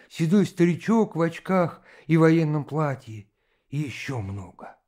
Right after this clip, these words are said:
Все они сидели неподвижно, как деревянные, застыв в ожидании, и слушали плеск воды где-то близко. У косяка двери стоял дядя Яков,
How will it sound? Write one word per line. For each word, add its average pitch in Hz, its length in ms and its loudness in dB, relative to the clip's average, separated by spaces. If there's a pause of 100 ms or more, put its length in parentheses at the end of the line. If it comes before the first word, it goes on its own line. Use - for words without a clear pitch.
(520)
Все 147 260 0
они 131 180 0
сидели 110 420 -4
неподвижно, 101 880 -4
как 92 240 -14
деревянные, 101 760 -8 (420)
застыв 117 540 -4
в 98 100 -8
ожидании, 127 840 -2 (280)
и 131 80 -8
слушали 156 600 0
плеск 156 520 -2
воды 120 540 -8 (380)
где-то 90 340 -16
близко. 87 520 -20 (1200)
У 117 120 -10
косяка 123 500 -4
двери 117 340 -6
стоял 104 500 -6
дядя 92 300 -6
Яков, 139 560 -8